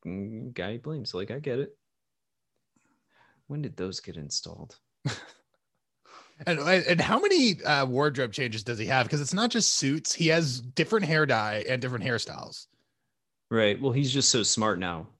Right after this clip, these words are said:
Speaker 1: that his hair's just doing that naturally.
Speaker 2: Oh, it's doing it on its own. Okay.
Speaker 1: Mm.
Speaker 2: It's like a John Travolta phenomenon moment. He can just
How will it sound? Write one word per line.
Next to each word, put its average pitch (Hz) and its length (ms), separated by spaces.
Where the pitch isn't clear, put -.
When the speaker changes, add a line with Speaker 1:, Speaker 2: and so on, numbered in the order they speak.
Speaker 1:
that 95 120
his 87 120
hair's 95 240
just 90 160
doing 98 180
that 78 140
naturally. 85 440
Speaker 2:
Oh, 127 80
it's 113 120
doing 131 200
it 113 100
on 101 80
its 95 140
own. 104 320
Okay. 101 340
Speaker 1:
Mm. 92 400
Speaker 2:
It's - 100
like 120 120
a 117 40
John 120 260
Travolta 113 460
phenomenon 123 600
moment. 92 340
He 135 100
can 120 140
just - 320